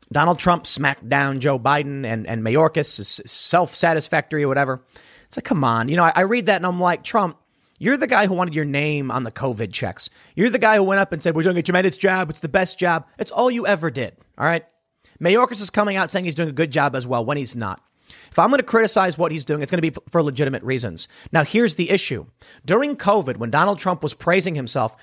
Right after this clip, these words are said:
we had no objective metric by which to compare Donald Trump. We had not dealt with the covid pandemic before. Based on the numbers they projected, Trump seemed to have been doing a good job.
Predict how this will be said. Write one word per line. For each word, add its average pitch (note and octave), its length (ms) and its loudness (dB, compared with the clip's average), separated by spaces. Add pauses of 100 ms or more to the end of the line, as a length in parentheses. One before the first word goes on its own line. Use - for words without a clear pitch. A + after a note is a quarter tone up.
(120)
we D#3 120 0
had E3+ 220 2
no E3 520 4
objective C3+ 640 0
metric D3+ 440 0
by C#3 140 2
which D3+ 220 -2
to F3 100 0
compare D3+ 420 0
Donald C3+ 260 0
Trump. - 380 0 (200)
We D#3+ 120 4
had E3+ 160 2
not D3+ 320 0
dealt D#3+ 220 4
with D#3 180 -4
the E3 100 -2
covid C#3 420 -2
pandemic B2 460 -6
before. C#3+ 480 2 (920)
Based G#3 240 4
on B3 80 4
the G#3+ 60 2
numbers F#3 360 2
they D3 100 -2
projected, E3 580 -2 (320)
Trump F3 320 0 (160)
seemed C#3+ 320 -4
to F3+ 60 2
have E3 100 2
been E3+ 160 2
doing E3 220 0
a E3 100 0
good D3 260 -2
job. G#3 360 -2